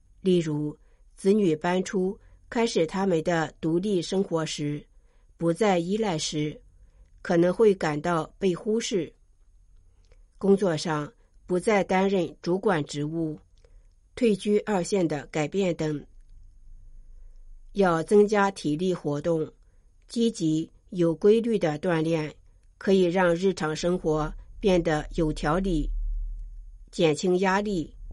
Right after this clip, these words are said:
促进安宁的睡眠，防止焦虑，并有助于防止体重增加，因为体型产生的变化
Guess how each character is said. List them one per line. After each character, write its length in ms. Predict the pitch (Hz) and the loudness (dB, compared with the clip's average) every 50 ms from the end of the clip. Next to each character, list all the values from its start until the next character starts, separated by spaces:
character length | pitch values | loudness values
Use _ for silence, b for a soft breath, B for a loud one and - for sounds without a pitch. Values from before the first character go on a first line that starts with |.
| - - - - - - - - - - | -16 -18 -20 -20 -20 -20 -20 -20 -20 -20
促 240 | - - - 208 196 | -2 4 6 6 6
进 300 | 190 - 208 196 175 170 - | 6 6 4 4 4 4 2
安 200 | - 202 208 214 | 0 2 2 4
宁 140 | 190 160 156 | 4 4 2
的 160 | 160 175 160 | 2 0 -2
睡 240 | 151 - - 202 180 | 0 2 2 4 4
眠， 400 | 170 160 151 151 147 147 156 180 - - - - - - _ _ _ _ _ - - - - - - | 4 2 2 0 -2 -4 -6 -8 -12 -18 -20 -20 -20 -20 _ _ _ _ _ -20 -20 -18 -16 -14 -8
防 240 | - - 170 180 202 | -2 2 2 2 2
止 180 | - 208 160 147 | 2 0 -2 -2
焦 260 | - 175 165 165 175 | -2 -2 0 0 0
虑， 300 | 175 180 170 160 139 - - - - - - - - - - - - - - - - - - - - - | 0 0 0 0 0 0 -2 -2 -2 -4 -6 -6 -8 -8 -10 -10 -12 -14 -16 -18 -20 -20 -20 -20 -16 2
并 180 | - 214 214 208 | 6 8 8 8
有 180 | 185 170 160 156 | 8 4 0 0
助 220 | - 196 190 185 | 2 2 4 4
于 220 | 175 160 156 165 | 2 2 0 -2
防 260 | 156 - 151 151 170 170 | 0 0 0 0 0 0
止 320 | - 175 160 151 131 - - - _ - | -2 -2 -2 -2 -4 -6 -12 -20 _ -14
体 220 | - - 175 151 | -4 -2 -2 0
重 220 | - 196 190 175 | 2 2 0 0
增 200 | 165 - 185 185 | 0 2 2 2
加， 400 | 185 185 208 190 185 185 190 - - - - - - - - - - - - - - - - - - - - | 2 2 0 0 0 0 -4 -6 -12 -20 -20 -20 -20 -20 -20 -20 -20 -20 -20 -20 -20 -20 -20 -20 -20 -10 -2
因 260 | - 185 185 190 175 | 2 4 4 4 4
为 320 | 160 156 156 156 156 - - _ - - - | 2 -2 -2 -4 -4 -8 -12 _ -20 -18 -6
体 180 | - 202 180 | 0 0 2
型 260 | 165 - 180 180 196 202 | 2 2 4 2 2 2
产 220 | - 214 160 143 | 2 0 -2 -2
生 180 | - 180 180 196 | 0 0 0 0
的 160 | 196 170 147 | 0 -2 -2
变 240 | 151 175 170 160 156 | 0 0 0 0 0
化 400 | 156 175 160 156 147 147 - | -2 -4 -4 -4 -6 -8 -12